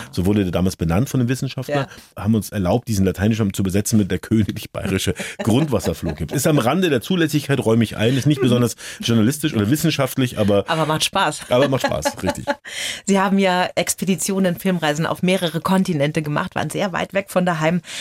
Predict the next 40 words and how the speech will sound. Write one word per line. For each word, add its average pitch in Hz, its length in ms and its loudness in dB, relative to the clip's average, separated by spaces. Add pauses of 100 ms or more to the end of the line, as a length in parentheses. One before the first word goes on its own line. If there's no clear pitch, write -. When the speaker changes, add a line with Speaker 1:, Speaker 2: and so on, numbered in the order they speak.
(200)
Speaker 2:
Was 151 180 -4
waren 175 220 2
denn 202 120 2
da 185 300 2
so, 165 420 -4
sag 160 160 -8
ich 156 120 -8
mal, 165 180 -4
die 156 120 -6
beeindruckendsten 156 1200 -4
Erlebnisse 147 640 -4
auf - 100 -12
diesen 131 300 -8
weiten 131 240 -10
Reisen, 135 480 -6
wenn 143 100 -6
Sie 143 80 -6
so 135 220 -8
zwei 143 400 -2
Szenerien 160 720 -2 (280)
vielleicht 151 200 -4
noch 160 80 -4
im 151 100 -2
Kopf - 340 -6
haben, 147 300 0 (300)
die 160 80 0
sich 143 180 -6
bei 147 80 -6
Ihnen 160 400 -4
auf - 260 -4
immer 170 360 2 (160)
eingegraben 139 720 -2
haben? 139 240 -8 (180)
Speaker 1:
Also 123 180 4
mir 135 80 4
fallen 143 240 2
sofort 127 400 0
zwei 104 240 0
ein, 127 160 0
die 120 100 0